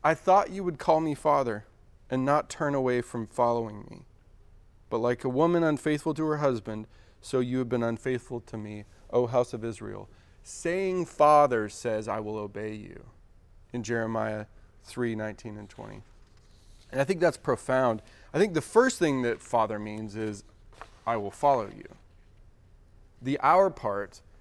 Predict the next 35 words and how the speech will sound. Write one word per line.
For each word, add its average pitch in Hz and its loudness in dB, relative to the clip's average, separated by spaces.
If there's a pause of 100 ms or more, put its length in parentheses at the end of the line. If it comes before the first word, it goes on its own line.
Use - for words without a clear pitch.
(140)
gets 160 2
at 143 6
the 135 -2
intimacy, 107 -6 (1040)
gets 160 2
at 175 6
the 156 6
same 196 2
thing 185 2
that, 151 0
"Hear, 202 4
O 185 4
Israel, 160 0
the 143 2
Lord 160 2
our 143 6
God, 135 2 (1080)
the 127 2
Lord 123 2
is 110 -4
one." 120 -2
The 139 2
Lord 160 2
our 180 6
God. 120 0
It's 123 -6
important 180 -4
to - -6
add 139 -2
that 131 -4
personal 156 -10
pronoun 123 -6 (1040)
to 170 0 (140)
our 135 8
Father 117 -2